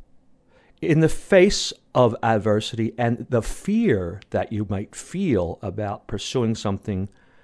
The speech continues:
outside of your normal range. J K Rowling, or Rowling, I'm sorry,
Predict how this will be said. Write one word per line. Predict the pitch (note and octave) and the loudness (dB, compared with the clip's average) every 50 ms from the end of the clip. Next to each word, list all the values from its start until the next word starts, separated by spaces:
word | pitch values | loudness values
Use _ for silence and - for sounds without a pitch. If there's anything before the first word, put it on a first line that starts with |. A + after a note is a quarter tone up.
| _ _ _ _ _ _ _ _ _ _ _ - | _ _ _ _ _ _ _ _ _ _ _ -2
outside | A#2+ - - - - - B2+ A2 G#2+ G#2+ | 0 0 -2 -4 -2 0 0 0 0 0
of | G2+ G2 | -2 -2
your | G2+ G2 | -2 -2
normal | G2 G2+ G#2 G#2 G#2 G#2 G2+ F#2+ | 0 0 0 0 0 0 -2 -2
range. | F#2 F#2+ G#2 F#2+ E2+ D2+ D#2+ - C#2+ D2 - - - - - - - _ _ _ _ _ _ _ _ _ _ _ _ _ _ - - _ _ _ - - - - - _ | -4 -4 -4 -4 -4 -6 -8 -12 -14 -14 -16 -18 -20 -20 -20 -20 -20 _ _ _ _ _ _ _ _ _ _ _ _ _ _ -20 -20 _ _ _ -20 -20 -20 -20 -20 _
J | - - C3 C3 C#3+ E3 | 2 6 8 8 8 8
K | F3 E3+ - - D3+ D3 D3 C#3 | 6 2 0 0 2 2 4 2
Rowling, | C3+ C3 A#2 A2 A2+ G2 F2+ E2+ D#2 - - - A2 - - _ _ _ | 4 4 4 2 2 2 -2 -4 -8 -10 -12 -16 -18 -20 -20 _ _ _
or | - A2 F#2+ | -6 -4 -2
Rowling, | F2 A2 A2+ A#2 A2 G2 F#2+ E2+ D#2+ D#2+ D#2+ | 0 2 2 2 2 2 0 -4 -6 -8 -10
I'm | D#2+ E2+ | -10 -12
sorry, | - - - D2+ D2+ E2+ F#2 G#2+ | -10 -10 -10 -10 -10 -10 -12 -12